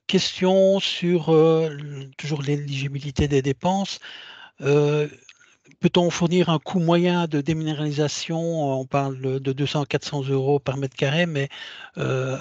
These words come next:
Adalia, je pense que Maïté a déjà, euh, évoqué le, l'exemple du coût de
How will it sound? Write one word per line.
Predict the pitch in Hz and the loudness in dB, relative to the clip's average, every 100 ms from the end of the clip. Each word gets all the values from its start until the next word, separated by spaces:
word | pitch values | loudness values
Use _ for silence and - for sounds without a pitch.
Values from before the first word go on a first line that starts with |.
| 135 | -6
Adalia, | 143 135 135 135 139 | -4 0 2 2 2
je | 139 | 0
pense | 139 135 - | -4 -8 -8
que | 135 131 | -6 -6
Maïté | 143 135 135 151 143 | -2 0 0 2 2
a | 139 | 2
déjà, | 131 135 143 139 127 - | -2 2 2 2 -2 -12
euh, | 139 135 - | -10 -10 -2
évoqué | 143 139 135 - 151 151 147 | 0 0 -2 0 2 2 0
le, | 127 123 127 | -2 0 0
l'exemple | 131 123 151 151 - | 0 0 0 0 -2
du | 131 131 | -4 -4
coût | - 165 | -4 -6
de | 139 131 | 2 2